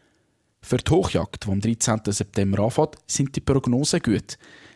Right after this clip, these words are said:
Der Wildbestand ist laut dem Peter Scheibler von der Dienststelle für Jagd,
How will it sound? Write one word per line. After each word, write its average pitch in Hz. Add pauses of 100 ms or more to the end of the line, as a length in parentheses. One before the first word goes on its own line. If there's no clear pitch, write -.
Der 95
Wildbestand 147
ist -
laut 135
dem 135
Peter 135
Scheibler 135
von 92
der -
Dienststelle 95
für 98
Jagd, -